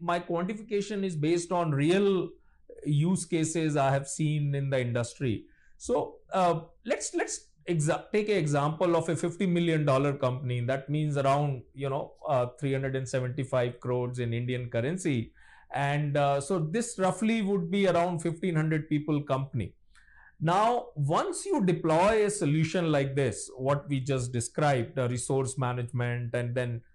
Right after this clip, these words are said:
you have the forecasting, I would expect that minimum they would have a two to five percent better resource utilization. Minimum. I mean, uh, and if I just consider being very, very conservative in my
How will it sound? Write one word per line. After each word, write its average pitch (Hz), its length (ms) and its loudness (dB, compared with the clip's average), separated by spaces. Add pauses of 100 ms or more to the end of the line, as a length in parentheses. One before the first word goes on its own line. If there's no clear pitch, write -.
(180)
you 120 180 0
have 120 180 0
the 123 100 -2
forecasting, 117 760 -2 (480)
I 262 120 4
would 370 220 -2 (720)
expect - 680 -2 (220)
that - 260 -4
minimum 196 720 2 (300)
they 202 160 2
would 254 220 -2
have 202 180 2
a 226 80 0
two 254 320 -2
to 240 80 -4
five 196 480 0
percent 170 640 0
better 156 380 2
resource 160 500 0
utilization. 120 760 0 (600)
Minimum. 214 480 2 (600)
I 165 80 2
mean, 196 360 2
uh, 170 280 2 (500)
and 220 220 -2 (180)
if 277 220 -2
I 320 140 4
just - 360 -2
consider 208 520 2
being 190 340 0
very, 220 240 4
very 233 240 2
conservative 170 800 0
in 147 160 0
my 151 380 2